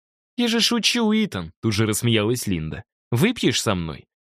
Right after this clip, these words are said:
И подхватила пустой бокал, весело поиграв бровями.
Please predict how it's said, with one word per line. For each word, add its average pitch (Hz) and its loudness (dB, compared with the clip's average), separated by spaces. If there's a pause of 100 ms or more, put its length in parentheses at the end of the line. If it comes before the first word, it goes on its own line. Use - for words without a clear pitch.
И 226 2
подхватила 123 0
пустой 95 -2
бокал, 143 0
весело 180 0
поиграв 87 -2
бровями. 85 -2